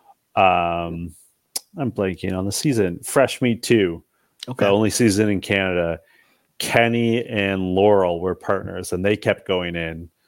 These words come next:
Speaker 1: but not, not to the extent of, like, four or five times. They went in, like, twice or three times. But
Speaker 2: I gotcha. I gotcha.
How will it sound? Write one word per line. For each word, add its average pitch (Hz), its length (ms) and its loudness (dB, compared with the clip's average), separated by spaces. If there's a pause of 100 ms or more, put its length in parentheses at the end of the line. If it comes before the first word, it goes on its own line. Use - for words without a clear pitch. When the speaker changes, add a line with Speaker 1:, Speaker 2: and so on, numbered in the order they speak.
(300)
Speaker 1:
but 127 100 4
not, 135 260 2
not 117 380 2
to 113 140 2
the 101 120 4
extent 92 380 0
of, 82 140 -2
like, 82 240 -4
four 98 280 2
or 82 60 -2
five 87 320 -4
times. 95 300 -10
They 104 60 -2
went 101 140 -4
in, 92 60 -8
like, 101 220 -16
twice - 440 -12
or 104 100 -12
three 95 260 -8
times. - 440 -12
But - 160 -6
Speaker 2:
I 104 140 -6
gotcha. - 460 -12
I - 80 -12
gotcha. - 500 -12